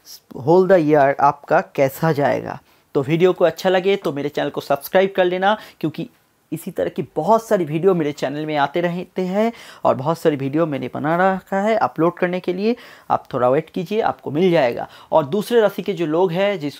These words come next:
जो मेष राशि की वीडियो देख रहे हैं, उसको भी मैं बता देना चाहती हूँ, मैं धीरे धीरे सारा वीडियो अपलोड कर दूँगा, मेष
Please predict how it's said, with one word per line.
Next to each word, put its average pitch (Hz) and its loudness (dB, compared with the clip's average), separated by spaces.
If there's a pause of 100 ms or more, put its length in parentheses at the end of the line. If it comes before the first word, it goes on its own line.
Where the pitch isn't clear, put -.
(140)
जो 151 -2
मेष 151 -4
राशि 165 -6
की 156 -10
वीडियो 139 -2
देख 147 -6
रहे 180 -2
हैं, 208 -6 (320)
उसको 175 -4
भी 185 -2
मैं 180 -4
बता 160 -4
देना 160 -8
चाहती 160 -8
हूँ, 190 -6
मैं 160 -10
धीरे 135 -6
धीरे 143 -6
सारा 139 0
वीडियो 139 -2
अपलोड 185 0
कर 196 -2
दूँगा, 196 0
मेष 147 -6